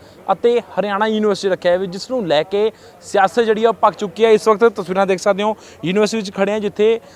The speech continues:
ਅਲੱਗ-ਅਲੱਗ ਜਿਹੜੀ ਸਟੂਡੈਂਟ ਜਥੇਬੰਦੀਆਂ ਇਸ ਵਕਤ ਇੱਥੇ ਪਹੁੰਚੀਆਂ ਹੋਈਆਂ ਨੇ, ਗੱਲਬਾਤ ਕਰਾਂਗੇ, ਕਿਉਂਕਿ ਪੰਜਾਬ ਯੂਨੀਵਰਸਿਟੀ ਇੱਕ ਲੰਬੇ ਸਮੇਂ ਤੋਂ ਇਹ ਨਾਮ ਚੱਲਿਆ ਆ ਰਿਹਾ ਸੀਗਾ, ਪਰ ਲੋਕਾਂ ਦੇ ਨਾਲ, ਅ, ਜੋ ਯੂਨੀਵਰਸਿਟੀ ਸੀਗੀ ਉਸ ਦੇ ਨਾਲ ਇਹ ਕਿਤਨੇ ਸੈਂਟੀਮੈਂਟਸ ਜੁੜੇ ਹੋਏ ਸੀਗੇ, ਪਰ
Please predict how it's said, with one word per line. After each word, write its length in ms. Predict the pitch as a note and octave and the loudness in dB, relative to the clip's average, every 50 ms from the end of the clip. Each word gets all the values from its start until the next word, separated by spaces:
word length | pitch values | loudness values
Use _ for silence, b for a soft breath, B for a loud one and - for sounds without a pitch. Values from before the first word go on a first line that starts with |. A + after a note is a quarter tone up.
| B B B | B B B
ਅਲੱਗ-ਅਲੱਗ 320 | E3+ F#3+ G#3 G3+ A3 A3+ A3 | 4 4 4 4 4 0 0
ਜਿਹੜੀ 160 | A3 A3 A3+ | 0 0 -2
ਸਟੂਡੈਂਟ 340 | - - G3 F#3+ G3+ G#3 F#3+ | -6 -6 -8 -6 -6 -4 -6
ਜਥੇਬੰਦੀਆਂ 440 | F#3+ F#3 G#3+ G#3 G3 G3 G3 G#3 | -6 -2 -2 -2 -2 -2 -2 -4
ਇਸ 140 | G3 F3 - | -4 -4 -6
ਵਕਤ 120 | G3 F#3+ F#3 | -8 -8 -8
ਇੱਥੇ 180 | F#3 F3+ G3+ | -6 -6 -8
ਪਹੁੰਚੀਆਂ 400 | F3+ - E3+ F3 E3+ - G#3+ G#3 | -8 -6 -8 -10 -8 -4 -4 -4
ਹੋਈਆਂ 200 | G3+ G3+ G3 G3 | -4 -4 -6 -6
ਨੇ, 180 | G#3 A3+ A#3 A#3+ | -6 -4 -4 -4
ਗੱਲਬਾਤ 460 | G3 D#3 E3 F3 F#3+ F3 G#3 G#3 G3+ | 0 0 0 0 2 2 0 0 0
ਕਰਾਂਗੇ, 280 | F#3+ A3 G#3+ A3 A3+ A3+ | 0 -2 -2 -2 -2 -4
ਕਿਉਂਕਿ 220 | G3+ A#3 G#3+ C4 | -6 -6 -8 -6
ਪੰਜਾਬ 540 | - - A3 G3 D#3+ C#3+ F3 F3+ F3+ G#3 A3 | -4 -4 -4 -4 -4 -4 -2 0 2 0 0
ਯੂਨੀਵਰਸਿਟੀ 460 | G3+ G#3+ G#3+ G3+ F3+ - - C#3 A#2 - B B B B B B - | 0 -4 -8 -8 -8 -8 -10 -12 -14 -14 B B B B B B -10
ਇੱਕ 140 | G3 - | -6 -4
ਲੰਬੇ 360 | B3 G#3 F#3+ F#3+ G3 F#3 - F#3+ | -2 -2 -2 -2 2 2 2 2
ਸਮੇਂ 260 | - A#3+ A#3 A3+ G#3+ | 2 -2 -4 -4 -2
ਤੋਂ 100 | A3 A#3+ | -2 -2
ਇਹ 40 | A3 | -2
ਨਾਮ 240 | F#3+ F#3 F#3 G3 | -2 -4 -4 -4
ਚੱਲਿਆ 280 | G3 - G#3 F#3 F#3+ G3+ | -6 -6 -6 -4 -2 -2
ਆ 20 | |
ਰਿਹਾ 80 | G3+ G3+ | -2 -2
ਸੀਗਾ, 160 | F#3 A3 A3+ | -2 -4 -4
ਪਰ 140 | G3 A#3 A3 - - - | -4 -4 -8 -8 -8 -10
ਲੋਕਾਂ 420 | - G3 G3 G#3 G#3 - A3+ A#3+ | -6 2 2 2 2 2 -2 -2
ਦੇ 80 | A#3+ A#3 | -2 -2
ਨਾਲ, 440 | A3 G#3+ G#3 G#3+ A3 A3+ A3+ A#3 A3+ | -2 -2 -2 -2 -2 -2 -2 -4 -4
ਅ, 460 | - - - - - - - G3+ G#3 | -6 -10 -20 -20 -12 -6 -2 -2 -2
ਜੋ 300 | F#3 E3 F3+ D#3+ F3+ G#3+ | -2 -6 -12 -6 -4 -4
ਯੂਨੀਵਰਸਿਟੀ 560 | G#3 E3+ D#3+ F#3 G#3+ A#3 G#3+ - - A#3 G#3 | -4 -2 -4 0 0 0 0 0 -2 -10 -8
ਸੀਗੀ 280 | D3+ D#3+ F3+ F#3+ A3 A#3 | -8 -8 -8 -8 -6 -6
ਉਸ 200 | A3 A3 G3+ G3 | -4 -4 -4 -4
ਦੇ 80 | C4+ | -2
ਨਾਲ 220 | C4+ C4+ C4+ C4+ C4+ | 0 0 0 0 0
ਇਹ 80 | C#4 | -4
ਕਿਤਨੇ 320 | C4+ - B3+ A3+ C#4 C#4+ C4+ | -4 -8 -10 -8 -4 -4 -4
ਸੈਂਟੀਮੈਂਟਸ 580 | - - G#3+ A3 G3+ B3+ A#3 B3 A#3+ F#3+ F#3 | -4 -4 -8 -6 -6 -6 -6 -6 -6 -6 -6
ਜੁੜੇ 220 | E3+ G3+ G3+ G3+ G3 | -6 -2 -2 0 0
ਹੋਏ 100 | G3+ G3 | -2 -4
ਸੀਗੇ, 160 | F3+ G3+ A3+ | -2 -4 -4
ਪਰ 260 | G3 G#3 B3+ C4 A#3+ | 0 2 2 2 2